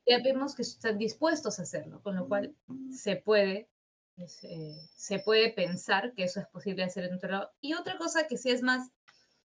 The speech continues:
cualitativa, no sé cómo decirlo de otra forma, pero que está allí, que siempre es una amenaza para la, el posicionamiento de las mujeres en la vía pública, es que... Eh,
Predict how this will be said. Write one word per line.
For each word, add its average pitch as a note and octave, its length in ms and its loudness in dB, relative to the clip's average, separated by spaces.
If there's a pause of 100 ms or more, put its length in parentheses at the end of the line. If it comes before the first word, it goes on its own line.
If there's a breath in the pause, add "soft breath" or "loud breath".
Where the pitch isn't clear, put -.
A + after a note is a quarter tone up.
(560)
cualitativa, A3 880 4
no A3 120 2
sé C4+ 140 -2
cómo D4 240 2
decirlo B3 400 4
de B3+ 60 6
otra C4 220 2
forma, B3+ 400 2
pero G3+ 220 -2
que G#3+ 80 -4
está C#4+ 300 2
allí, A3+ 360 0
que G3 120 -6
siempre G#3+ 340 -4
es G3 60 -8
una G#3+ 120 -4
amenaza F3+ 440 -4
para F3 400 -12
la, F3+ 260 -16
el F#3 140 -12
posicionamiento F3 600 -8
de G3+ 60 -2
las E3 120 -6
mujeres F3 400 -6
en E3 80 -10
la D3+ 80 -10
vía E3 220 -10
pública, F3+ 420 -10
es A3+ 100 -6
que... C#4 240 -2 (560 soft breath)
Eh, F#3 600 2